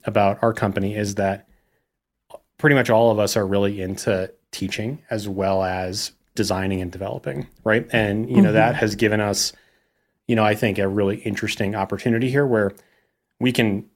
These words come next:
Speaker 1: you know, basically produce workshops, like, almost every week, kinda like how we're podcasting every week. And it's fun, and it complements the other client work that we're doing. And it creates a continuous flow of essentially new cool things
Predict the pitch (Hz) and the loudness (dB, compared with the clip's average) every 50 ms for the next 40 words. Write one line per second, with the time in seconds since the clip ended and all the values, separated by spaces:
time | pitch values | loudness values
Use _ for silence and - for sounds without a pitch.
0 | _ _ _ - 104 101 95 95 117 123 - - - 104 95 - - - 104 98 | _ _ _ -4 -2 -2 0 0 0 0 0 0 -2 -4 -6 -4 -4 -4 -4 -4
1 | 95 - - - 98 95 - - 98 90 92 - - 104 98 - 117 107 101 95 | -4 -4 -6 -8 -8 -6 -4 -4 -4 -4 -4 -4 -6 -4 -4 -4 -4 -4 -4 -4
2 | - - - 110 98 104 98 92 92 104 127 135 120 117 - - - - 110 104 | -6 -6 -6 -4 -4 -2 -4 -4 -4 -4 -4 -4 -6 -8 -12 -10 -6 -4 -2 -2
3 | 107 107 101 - 92 90 90 - - 123 120 117 - 95 92 - - - 104 110 | -2 -4 -4 -4 -6 -6 -6 -4 -2 -2 -2 -2 -6 -10 -12 -10 -8 -6 -6 -6
4 | 123 - - _ _ _ _ - - 113 113 110 110 120 143 147 - - _ _ | -8 -10 -14 _ _ _ _ -4 0 2 4 4 4 2 0 -2 -6 -12 _ _
5 | _ _ _ _ _ _ _ - - 117 127 123 117 113 110 - - - 120 110 | _ _ _ _ _ _ _ -4 0 2 2 2 2 0 0 -2 -2 0 0 0
6 | 104 98 104 110 - 113 113 107 104 - - - 117 113 107 - 113 107 101 98 | 0 0 -2 -4 -4 -4 -4 -6 -6 -6 -2 0 0 0 0 0 0 0 0 -2
7 | 98 98 - - - - - _ _ - 123 117 117 127 131 127 - - - 123 | -2 -2 -2 -4 -4 -6 -8 _ _ -6 -4 -2 0 2 2 0 0 0 0 0
8 | 120 113 107 101 101 104 101 - 101 98 98 101 98 98 98 98 98 98 - _ | 0 2 0 0 -2 -4 -4 -4 -4 -2 -2 -2 -2 -2 -2 -4 -4 -6 -8 _
9 | _ _ _ _ _ _ _ _ _ _ _ _ _ - 127 123 120 117 107 - | _ _ _ _ _ _ _ _ _ _ _ _ _ 0 2 4 4 2 0 -2
10 | - - 113 107 104 104 104 - 113 104 - - 107 107 - 120 113 107 104 95 | -2 0 0 2 2 0 -2 -4 -6 -6 -6 -6 -6 -2 -2 0 0 0 0 -2
11 | - - - - - - 110 98 98 98 95 107 117 110 101 95 95 98 107 - | -4 -6 -8 -8 -4 -2 0 0 0 0 -2 -2 -4 -4 -4 -4 -4 -6 -8 -10
12 | - - - _ _ _ _ _ _ _ _ - 117 - 143 123 120 113 104 101 | -14 -20 -20 _ _ _ _ _ _ _ _ -4 0 0 0 2 2 0 0 2
13 | 101 104 104 101 98 101 - - - 107 98 98 - - 175 160 123 117 113 110 | 0 0 0 0 -2 -4 -6 -6 -4 -4 -4 -2 -2 0 0 0 0 0 -2 -4
14 | 110 - - | -4 -6 -6